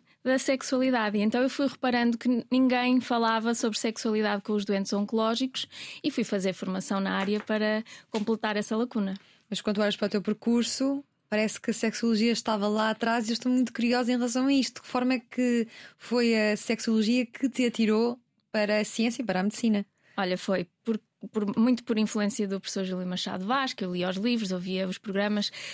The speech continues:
Speaker 1: ouvia-o, eh, falar e ficava encantada. E, hum, e sempre tive muito interesse nesta área e sempre também me despertou muita curiosidade o facto de ninguém falar sobre isto,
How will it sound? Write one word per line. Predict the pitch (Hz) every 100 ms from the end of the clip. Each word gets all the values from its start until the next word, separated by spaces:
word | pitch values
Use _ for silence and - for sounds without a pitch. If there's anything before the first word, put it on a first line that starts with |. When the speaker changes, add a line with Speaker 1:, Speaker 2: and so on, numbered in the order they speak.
| -
Speaker 1:
ouvia-o, | 208 208 226 214 214 214 214 -
eh, | 202 202 196
falar | - 214 220 240 240 233 - - -
e | 202
ficava | 226 214 196
encantada. | 202 220 202 175 160 175 202 - - - -
E, | 254 254 262
hum, | 254 262 262 254 -
e |
sempre | - - 359 359
tive | - 311 285
muito | 294 311 330 302
interesse | 285 269 277 277 269
nesta | 240 233 185
área | 190 190 226
e | 262
sempre | 247 302 302
também | - 294 277 285 294 - - - - -
me | 262 269
despertou | - - 294
muita | 277 285 285
curiosidade | 269 262 262 247 262 254 254 262 247
o | 247
facto | - 269 254 - 247
de | 220 240
ninguém | 233 240 220 226
falar | 226 233 226 220 220
sobre | - 302 285
isto, | 285 - -